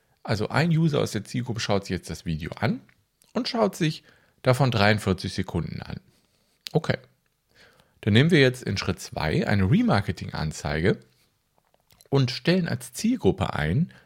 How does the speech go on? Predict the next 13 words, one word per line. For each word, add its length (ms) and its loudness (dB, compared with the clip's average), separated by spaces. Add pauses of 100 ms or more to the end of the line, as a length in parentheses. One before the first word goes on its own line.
(340)
alle 220 4
User 360 0
auf 120 -2
Facebook, 520 -2
die 140 -4
dieses 420 -2
bestimmte 560 -2
Video 500 4 (260)
zu 160 -10
fünfundsiebzig 840 2
Prozent 600 -2
oder 220 -4
mehr 420 -2